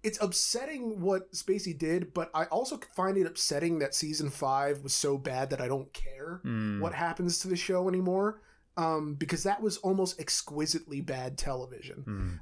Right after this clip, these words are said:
Speaker 2: Mm.
Speaker 1: Um, to the point where even in today's modern climate, where, you know, the, the fiction that they write can't live up to the standard of the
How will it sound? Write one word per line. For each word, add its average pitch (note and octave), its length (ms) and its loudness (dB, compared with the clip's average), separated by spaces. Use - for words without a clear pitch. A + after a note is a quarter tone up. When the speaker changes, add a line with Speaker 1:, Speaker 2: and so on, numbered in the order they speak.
Speaker 2:
Mm. E3 60 2
Speaker 1:
Um, D3+ 200 0
to - 100 -2
the A3+ 120 2
point G#3 340 0
where E3 340 2
even G#3 380 2
in F#3 240 0
today's D3+ 500 0
modern C#3 460 0
climate, C#3+ 680 0
where, C#3+ 680 2
you D#3 140 2
know, B2+ 440 0
the, D#3 360 -4
the D3 240 -4
fiction F#3 500 0
that D3+ 160 -2
they C#3+ 120 2
write C#3+ 400 0
can't C#3+ 400 0
live D3 380 0
up D#3+ 260 0
to - 100 -4
the C#3+ 100 -2
standard D3 520 -2
of C3+ 120 -4
the C#3 100 0